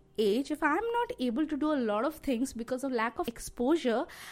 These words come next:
how the education system of our country is expecting a three-year-old,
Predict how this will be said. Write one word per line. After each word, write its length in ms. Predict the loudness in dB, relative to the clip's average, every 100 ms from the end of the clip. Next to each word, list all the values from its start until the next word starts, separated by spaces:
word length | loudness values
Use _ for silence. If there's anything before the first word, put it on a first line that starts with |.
| -16
how 520 | -8 4 8 8 6 4
the 200 | 2 2
education 520 | 2 0 0 -2 -2
system 280 | -4 -2 0
of 140 | 0
our 120 | -4
country 640 | -2 2 4 4 2 -4 -2
is 160 | -4 -2
expecting 720 | -6 -6 0 0 0 2 2 2
a 80 | -4 -4
three-year-old, 1400 | -2 2 4 4 2 2 0 -2 0 2 4 2 0 -2